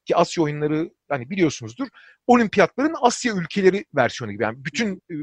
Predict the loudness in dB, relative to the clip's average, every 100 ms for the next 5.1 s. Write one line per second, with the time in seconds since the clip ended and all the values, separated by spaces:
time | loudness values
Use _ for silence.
0 | -6 -8 -6 -14 -12 -12 -4 -2 -2 -2
1 | -4 -2 2 0 0 -8 -8 -14 -14 -12
2 | -12 -14 -12 -6 -6 -6 _ _ _ -6
3 | -4 -4 -4 -6 -8 0 2 2 -2 -8
4 | -8 -8 -16 -12 -12 -12 -14 -12 -12 -12